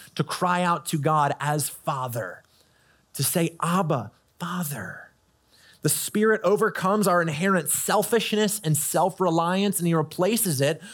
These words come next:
with a dependence on the Lord, with a desire to run to the Father. So how do we know that God abides in us? Because the Spirit is creating in us this longing for a relationship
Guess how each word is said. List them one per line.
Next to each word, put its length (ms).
with 140
a 60
dependence 720
on 200
the 60
Lord, 360
with 140
a 40
desire 560
to 160
run 480
to 180
the 80
Father. 680
So 140
how 180
do 80
we 120
know 400
that 340
God 220
abides 420
in 80
us? 420
Because 240
the 80
Spirit 640
is 120
creating 600
in 160
us 220
this 240
longing 680
for 160
a 40
relationship 840